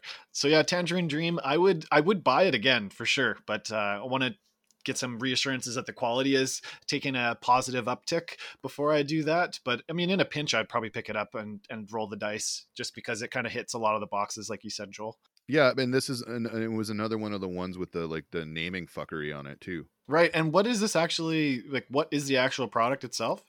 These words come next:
Speaker 2: I believe it's Sour Tangy.
Speaker 1: Sour Tangy, okay.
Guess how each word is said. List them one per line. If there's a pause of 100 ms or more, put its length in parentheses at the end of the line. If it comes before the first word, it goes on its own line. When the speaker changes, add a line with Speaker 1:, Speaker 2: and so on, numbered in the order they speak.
(160)
Speaker 2:
I
believe
it's
Sour
Tangy. (380)
Speaker 1:
Sour
Tangy, (140)
okay.